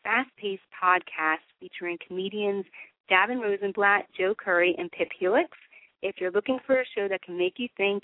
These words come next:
and laugh out loud at the same time, then Davin's Den is the show for you. They go live Tuesday nights at six thirty P M Eastern Time. To watch live episodes, hear or watch old episodes, or find out more about the show, go to Davin's Den page at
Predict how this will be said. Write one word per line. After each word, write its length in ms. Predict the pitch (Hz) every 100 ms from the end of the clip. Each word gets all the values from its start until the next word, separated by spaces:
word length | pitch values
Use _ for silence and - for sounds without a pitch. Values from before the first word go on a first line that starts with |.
| -
and 180 | 180 175
laugh 260 | 170 175
out 140 | 202 202
loud 180 | 196
at 100 | 190
the 80 | 185 -
same 240 | 180 180
time, 440 | - 185 175 175 175 - _ -
then 220 | 175 165
Davin's 440 | 165 175 185 196 185
Den 140 | 185 175
is 100 | 165
the 100 | 165
show 180 | - 165
for 140 | 165
you. 220 | 160 - - - _ - -
They 80 | 175
go 120 | 185
live 320 | 180 180 - -
Tuesday 280 | - 247 247
nights 260 | 233 240 -
at 100 | 170 - -
six 160 | 214 -
thirty 300 | 226 220 226
P 200 | - 185
M 140 | 170 160
Eastern 440 | 180 185 - 233
Time. 340 | - 254 262 277 - - _ -
To 80 |
watch 200 | 180 175 -
live 280 | 185 185 196
episodes, 560 | 226 233 - 240 247 - -
hear 320 | 214 208 226 -
or 80 |
watch 260 | 185 180 185 -
old 180 | 220 240
episodes, 600 | 208 170 - 175 175 170 -
or 120 | 165 -
find 240 | 175 190
out 120 | 214
more 140 | 214 208
about 220 | 208 196
the 80 | 190 -
show, 300 | 180 180 180 - _ _
go 120 | 185
to 80 | 170
Davin's 440 | 170 175 190 226 -
Den 240 | 185 190 180
page 480 | 185 175 170 170 -
at 200 | 170